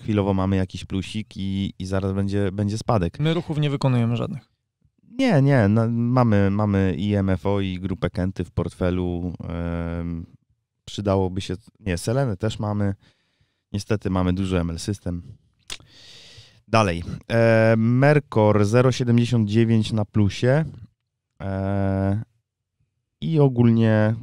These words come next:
Speaker 1: e, znowu się wypłaszcza tutaj, e, kierunek ruchów cen związanych z, e, Mercorem, ale ostatnio było bardzo pozytywnie, ostatnio było sporo plusów.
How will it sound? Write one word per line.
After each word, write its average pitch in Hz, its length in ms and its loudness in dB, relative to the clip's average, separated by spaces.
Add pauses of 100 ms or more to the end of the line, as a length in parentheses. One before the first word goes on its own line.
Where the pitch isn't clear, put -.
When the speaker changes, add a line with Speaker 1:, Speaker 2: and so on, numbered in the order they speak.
(180)
Speaker 1:
e, 95 280 0
znowu 98 260 4
się 92 180 -2
wypłaszcza 90 580 -6
tutaj, 87 520 -8 (360)
e, 85 580 -8 (100)
kierunek 110 720 0 (1700)
ruchów 104 680 2
cen 127 480 -2 (520)
związanych 95 640 0
z, 92 320 -4 (840)
e, 104 180 4
Mercorem, 110 520 4
ale 120 180 4
ostatnio 123 320 2
było 113 180 4
bardzo 104 240 2
pozytywnie, 98 500 0
ostatnio 95 320 -2
było 90 500 -2
sporo 90 320 -6
plusów. 85 480 -10